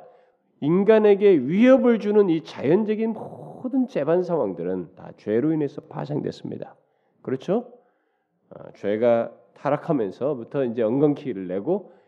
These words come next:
이 세상의 자연 질서들이 다 인간에게 다 복종하게 돼 있는 인간이 통치자로 있었는데 첫 번째 아담이 우주를 다 통치하는 것이었는데 근데 그 타락함으로 인해서 이게 깨지고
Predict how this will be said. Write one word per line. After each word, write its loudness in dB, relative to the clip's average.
이 -2
세상의 -8
자연 -2
질서들이 -6
다 -18
인간에게 4
다 -6
복종하게 -2
돼 -6
있는 -12
인간이 2
통치자로 -4
있었는데 -10
첫 -8
번째 0
아담이 4
우주를 -2
다 -6
통치하는 -4
것이었는데 -10
근데 0
그 -4
타락함으로 2
인해서 -10
이게 -2
깨지고 2